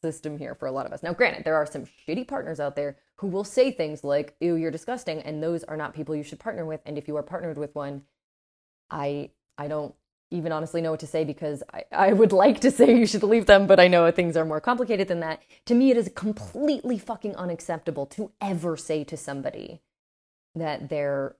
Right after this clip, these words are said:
that they are disgusting. And not only is it unacceptable because it's just a very cruel thing to say, there are many other ways you could express that you're not feeling close to them, that you're not feeling attracted to them, that you're not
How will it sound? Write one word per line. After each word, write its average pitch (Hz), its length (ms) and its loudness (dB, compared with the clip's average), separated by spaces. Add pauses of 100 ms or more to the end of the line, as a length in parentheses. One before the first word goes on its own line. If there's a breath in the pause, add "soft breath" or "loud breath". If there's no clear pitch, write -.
that 139 300 -10
they 139 160 -6
are 139 100 -6
disgusting. - 840 -18 (400)
And 196 220 -4 (480)
not 269 300 -8
only 262 180 0
is 202 100 -4
it 208 80 -8
unacceptable 185 540 -6
because 160 280 -8
it's 165 140 -10
just 185 300 -10
a 156 120 -6
very 151 480 -6
cruel 147 580 -8
thing 165 340 -8
to - 160 -16
say, 143 360 -6
there 185 140 0
are 160 40 -4
many 165 200 -6
other 160 120 -4
ways 143 220 -6
you 139 60 -10
could 135 120 -12
express - 480 -10
that - 100 -14
you're 151 100 -12
not 147 220 -12
feeling 135 260 -10
close 190 280 -10
to 175 100 -10
them, 151 220 -8
that 147 60 -12
you're 143 100 -12
not - 160 -14
feeling 139 240 -8
attracted 143 440 -10
to - 60 -20
them, 139 240 -10
that 135 140 -10
you're 147 80 -14
not 123 160 -16